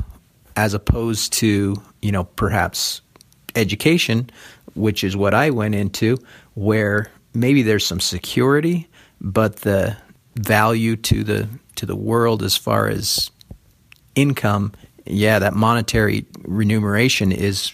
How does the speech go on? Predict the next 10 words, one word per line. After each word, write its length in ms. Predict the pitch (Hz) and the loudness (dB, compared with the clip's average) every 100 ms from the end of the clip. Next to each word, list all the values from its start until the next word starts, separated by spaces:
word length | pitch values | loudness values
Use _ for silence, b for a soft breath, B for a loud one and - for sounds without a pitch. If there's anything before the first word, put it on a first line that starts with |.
| - | -6
is 180 | 104 101 | -4 0
relatively 640 | 104 110 101 - 90 95 | 2 2 0 -2 -2 -2
small. 680 | 98 - 117 123 107 98 - B B B B B - | 0 0 2 4 2 -2 -8 B B B B B -4
And, 640 | 101 101 95 98 104 - - _ | 0 2 2 0 -4 -8 -14 _
you 100 | 95 | -2
know, 100 | 95 | 0
I 140 | 80 110 | 2 2
don't 320 | 101 69 104 | 2 0 0
know 300 | 110 107 104 | 2 4 2
if 260 | 95 - | 0 -6